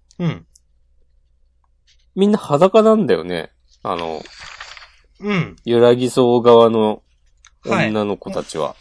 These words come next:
Speaker 1: い。も、もともとそのなんか、水着を着てたんだけど、
Speaker 2: うん。
Speaker 1: なんかこの敵の術的なもので破れたみたいな、いやーみたいになったんじゃないっすっけ？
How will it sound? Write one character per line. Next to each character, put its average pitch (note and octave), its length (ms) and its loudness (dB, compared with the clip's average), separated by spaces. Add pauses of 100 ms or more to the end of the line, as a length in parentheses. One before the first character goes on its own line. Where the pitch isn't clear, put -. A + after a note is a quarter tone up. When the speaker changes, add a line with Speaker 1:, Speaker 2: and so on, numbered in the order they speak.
Speaker 1:
い。 G3 40 -12
も、 G3 120 -8
も - 0 -
と B3 160 -12
も C4 160 -6
と C#4 180 -8
そ F3+ 160 -10
の D3 140 -8
な C#3+ 140 -8
ん C3+ 100 -12
か、 G2 320 -14 (640)
水 D#3+ 280 -4
着 G#3 140 -6
を G#3 100 -8
着 - 140 -20
て A3 140 -12
た E3+ 160 -4
ん C3+ 80 -6
だ B2+ 100 -10
け - 160 -14 (180)
ど、 C3+ 260 -10 (460)
Speaker 2:
う C3+ 60 -12
ん。 A#2 220 -14 (300)
Speaker 1:
な D#3 140 -4
ん D#3+ 40 -6
か - 80 -16
こ - 160 -12
の G#2+ 100 -10
敵 D3 300 -6
の D#3 220 2 (320)
術 C3 320 -14
的 C3+ 560 -12
な B2 380 -12
も B2 140 -10
の B2 200 -10
で F#2 260 -16 (160)
破 B2+ 300 -10
れ B2 120 -10
た F#2 180 -16
み G2 140 -20
た F2+ 140 -16
い F2+ 60 -18
な、 F2+ 100 -20 (1300)
い C3 100 -10
や D3+ 220 -6
ー - 20 -10
み A2+ 160 -12
た F#2+ 120 -16
い F#2 60 -20
に F2+ 60 -20
な F2+ 120 -18
っ E2 40 -20
た - 140 -20
ん F2 60 -20
じ E2+ 80 -20
ゃ - 20 -20
な - 60 -20
い - 20 -20
っ - 40 -20
す - 140 -20
っ - 40 -20
け？ - 120 -14